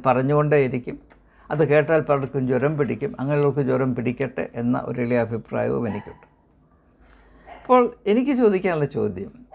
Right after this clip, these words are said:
ഇങ്ങനെ മനഃപൂർവ്വം കള്ളം വിളിച്ചു പറയുന്നത് അത് ഒരു ചെറിയ പ്രക്രിയയാണോ അതോ വിശാലമായ ഒരു തന്ത്രത്തിൻ്റെ ഭാഗമാണോ?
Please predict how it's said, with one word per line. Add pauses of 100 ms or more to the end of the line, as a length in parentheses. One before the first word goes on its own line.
(120)
ഇങ്ങനെ (360)
മനഃപൂർവ്വം (200)
കള്ളം (220)
വിളിച്ചു
പറയുന്നത് (1000)
അത് (640)
ഒരു (160)
ചെറിയ (140)
പ്രക്രിയയാണോ (200)
അതോ (500)
വിശാലമായ (480)
ഒരു (200)
തന്ത്രത്തിൻ്റെ (380)
ഭാഗമാണോ?